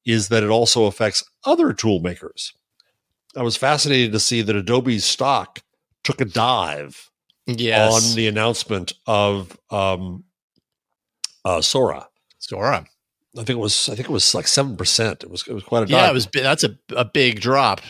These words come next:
Speaker 2: Um, yeah, and this, this really touches back on kind of what I was talking about, you know, maybe ten minutes ago, as far as tools like Sora being, you know, potentially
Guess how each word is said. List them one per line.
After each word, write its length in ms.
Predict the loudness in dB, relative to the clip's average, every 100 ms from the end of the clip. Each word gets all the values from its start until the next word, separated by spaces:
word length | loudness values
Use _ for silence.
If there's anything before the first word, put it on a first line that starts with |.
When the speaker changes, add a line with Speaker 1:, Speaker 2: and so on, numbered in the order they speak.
| -16 -2
Speaker 2:
Um, 420 | 2 4 2 -2
yeah, 220 | 0 2
and 140 | 2 2
this, 160 | 0
this 320 | 0 0 0
really 160 | 2 0
touches 320 | 0 0 0
back 260 | 0 0 0
on 240 | -2 -4
kind 180 | -4 -2
of 60 | 0
what 100 | 0
I 60 |
was 220 | 0 -4 -4
talking 360 | 0 0 0
about, 300 | 0 0 0 _ _
you 160 | -8
know, 60 | -8
maybe 360 | -8 -6 -4
ten 220 | -2 -2 0
minutes 240 | 0 0
ago, 240 | 0 -2
as 100 | -2
far 240 | 0 2 2
as 180 | 2 -2 -4 -12 -14 -16 -20 -20 _ -6
tools 520 | -2 0 2 0 0
like 240 | 0 2
Sora 540 | 0 2 2 4 2 0
being, 640 | -2 -2 0 -2 -2 -6
you 220 | -8 -6
know, 120 | -6
potentially 800 | -6 -8 -4 -2 -2 0 -2 -2